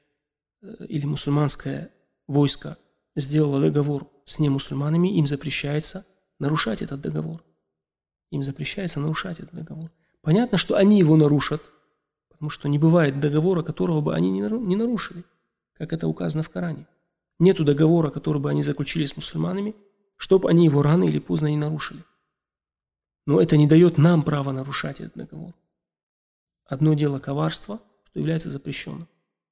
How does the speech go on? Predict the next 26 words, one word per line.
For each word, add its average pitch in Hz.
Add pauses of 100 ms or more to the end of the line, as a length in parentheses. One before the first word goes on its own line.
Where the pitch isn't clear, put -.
(140)
Другое 190
дело 143
ложь 143 (800)
во 143
время 160
войны. 202 (640)
То -
есть -
ты 170
говоришь 147
людям, 151
что 139
ты 139
направляешься 143
в 135
одну 147
сторону, 165 (840)
а 160
на 147
самом 160
деле 151
ты 143
направляешься 147
в 196
другую 208
сторону. 156